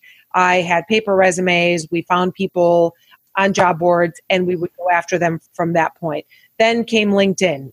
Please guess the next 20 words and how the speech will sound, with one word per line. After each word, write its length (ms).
and 300
it 100
was 140
a 40
professional 560
network, 560
and 220
people 320
would 160
go 200
onto 260
LinkedIn 640
and 140
look 140
for 140
profiles 640
there. 360
There 320
are 580
hundreds, 720